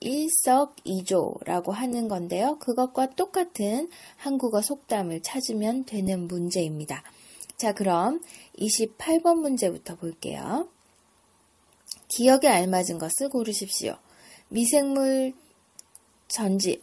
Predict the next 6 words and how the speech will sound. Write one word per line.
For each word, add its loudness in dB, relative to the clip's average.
오래 8
사용할 4
수 0
있는 0
전지가 -2
있다 2